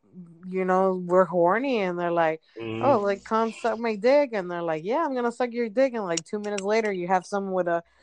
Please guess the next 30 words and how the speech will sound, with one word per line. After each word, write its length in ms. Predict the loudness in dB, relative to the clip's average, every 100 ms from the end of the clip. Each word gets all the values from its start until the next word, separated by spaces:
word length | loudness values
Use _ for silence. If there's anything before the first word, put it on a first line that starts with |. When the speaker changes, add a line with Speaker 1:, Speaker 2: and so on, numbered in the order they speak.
| _ _
Speaker 1:
cell 300 | 4 4 4
phone 160 | -2
camera 340 | -2 -2 0 -2
recording 640 | -4 0 2 2 0 -4
and 200 | -6 -6
then 200 | -6 -6
you 160 | -6 -4
make 200 | -4 -2
your 120 | -2
money 520 | 2 2 2 -2 -4
and 160 | -4 -4
you, 360 | -2 -2 -4 -8 _ _ _
Speaker 2:
<laughs> 140 | -4 -4
Speaker 1:
and 160 | -2
you 80 | 2
have 160 | 4 4
fun, 260 | 4 4 2
you 80 | -4
know? 240 | -6 -6 -10 -20 _ _ _ _ -6
Speaker 2:
Yeah. 480 | 4 10 10 8 4 -2 -16 -20 -20 -20 -6 4
But 160 | 6
see, 180 | 8 8
I 60 | 10
would 140 | 8
tell 100 | 8
you 80 | 6
what's 140 | 4
funny. 340 | 2 2 0 6
That 240 | 6 6
what 300 | 4 4 4